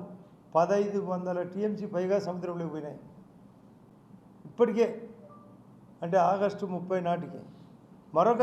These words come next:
ఏడు వందల టీఎంసీ కృష్ణా జలాలు కూడా, అవి కూడా బే ఆఫ్ బెంగాల్లో కలిసినాయి రెండు. అంటే, ఇటువంటి పరిస్థితుల్లో ఈ యొక్క ప్రాజెక్టులకు అవసరమైన నీళ్లు తెచ్చుకుంటే ఎంతైనా అవసరం. ఎంతో అదృష్టం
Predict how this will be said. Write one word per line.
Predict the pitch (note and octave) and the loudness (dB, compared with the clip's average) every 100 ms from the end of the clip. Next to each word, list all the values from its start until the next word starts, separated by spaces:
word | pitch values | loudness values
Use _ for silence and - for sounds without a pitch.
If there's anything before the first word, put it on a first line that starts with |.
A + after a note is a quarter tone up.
| A#3+ G#3 | 4 6
ఏడు | A3 | 4
వందల | A3+ A3 G#3+ G#3+ G3 - - - - - | 4 0 2 2 2 -2 -10 -18 -18 -4
టీఎంసీ | A3 A#3+ A3+ B3+ G#3+ | 2 2 2 -4 -6
కృష్ణా | G3+ A#3+ B3 A3+ | -4 2 4 6
జలాలు | A3 G#3+ G#3+ | 6 6 2
కూడా, | G#3+ F#3+ G3 - - - - - - - - - - - - - - - - - - - | 2 2 0 -6 -16 -20 -20 -20 -20 -20 -20 -20 -20 -20 -20 -20 -20 -20 -20 -20 -10 -4
అవి | F#3 | 0
కూడా | G#3 G3 | 2 4
బే | F#3 | 4
ఆఫ్ | F#3 E3+ | 4 2
బెంగాల్లో | F3 F3+ F3+ E3 | -2 -2 -2 -4
కలిసినాయి | D3+ D#3 C3+ - - - - C3+ | -6 -8 -10 -12 -20 -20 -14 -8
రెండు. | D#3 D#3 D#3 - - - - - - - - - - | -6 -8 -10 -18 -20 -20 -20 -20 -20 -20 -20 -12 -4
అంటే, | E3+ A#3 | -2 -2
ఇటువంటి | G3 G3 C4 C4 G3 | -2 0 0 0 0
పరిస్థితుల్లో | G3+ E3 F#3 F3+ F#3 A3+ - - - - - - - - - - - - - G3 | -2 -2 -6 -6 -4 -4 -6 -12 -20 -20 -20 -20 -20 -20 -20 -20 -20 -20 -8 0
ఈ | |
యొక్క | A3+ A3 G#3 | 2 4 2
ప్రాజెక్టులకు | E3+ F#3 G#3+ G#3+ G#3+ F#3+ E3+ G#3 A3+ G3 | 4 4 4 0 0 -4 -4 -6 -4 -4
అవసరమైన | E3+ E3 F#3 F3+ F3 D#3+ | -4 -6 -6 -4 -4 -4
నీళ్లు | G#3 G3 | -4 -6
తెచ్చుకుంటే | F3 - E3+ F3 G3+ | -8 -10 -8 -4 -4
ఎంతైనా | E3+ F#3+ | -4 -4
అవసరం. | D#3+ C#3+ D3+ - - - - - - - - - - D#3+ | -6 -8 -12 -14 -20 -20 -20 -20 -20 -20 -20 -20 -8 -6
ఎంతో | F#3+ A3+ | 2 4
అదృష్టం | G#3 G#3+ F#3+ G3+ | 4 0 -2 -2